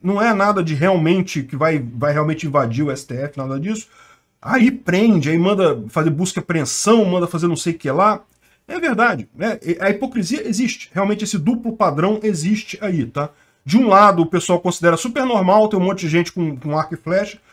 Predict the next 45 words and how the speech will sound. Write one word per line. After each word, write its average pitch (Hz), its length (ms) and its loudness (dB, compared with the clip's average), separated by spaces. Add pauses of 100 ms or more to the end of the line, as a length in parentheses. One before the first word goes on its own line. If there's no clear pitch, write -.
(160)
Pra 208 140 -6
quem 214 120 0
não 214 140 2
sabe, 170 320 2
arco 165 160 -4
e - 20 -14
flecha 160 380 -2
é - 20 0
uma 170 160 0
arma 147 240 0
primitiva, 139 760 -4 (260)
mas 117 160 -8
é 175 60 0
uma - 160 0
arma, 208 320 0
mata. 143 560 -2 (360)
E, 165 360 0
é, 123 720 0
acho 156 260 -4
super 208 240 -2
normal 185 400 4
isso 185 120 -4
aqui, 220 180 -4
o 220 40 -2
pessoal 180 220 -6
tá 170 120 -4
falando. 175 420 -2 (160)
Teve 143 160 -2
vários 180 340 6
discursos 190 580 -2
de 135 140 -8
gente 180 300 -2
prometendo, 165 680 -2 (120)
é, 113 800 -8
é, 127 40 -8
é, 120 40 -6
lutar 156 520 0
até 185 180 -2
a 151 80 2
morte, 185 560 0
não 160 120 -4
sei 175 160 -2
o - 20 -4
que 165 100 -4
lá. 202 300 2